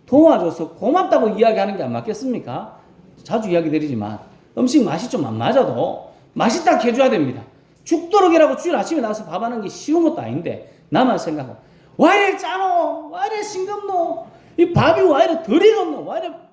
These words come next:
푹 쪘노?" 막 이렇게 이야기할 필요가 없습니다. 그렇게 하면 집에 가서 드시는 게 낫습니다. 내 마음대로 맞추려고 하면 집에 가서 먹어야 되고,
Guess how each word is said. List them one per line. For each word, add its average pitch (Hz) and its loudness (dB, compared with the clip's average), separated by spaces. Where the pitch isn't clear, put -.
푹 381 -14
쪘노?" 330 2
막 - -6
이렇게 285 -4
이야기할 196 -4
필요가 247 -10
없습니다. - -20
그렇게 247 -2
하면 165 -4
집에 240 -2
가서 123 -6
드시는 139 -8
게 104 -10
낫습니다. - -12
내 127 2
마음대로 156 0
맞추려고 143 -6
하면 - -8
집에 269 -2
가서 143 -8
먹어야 180 -2
되고, 120 -6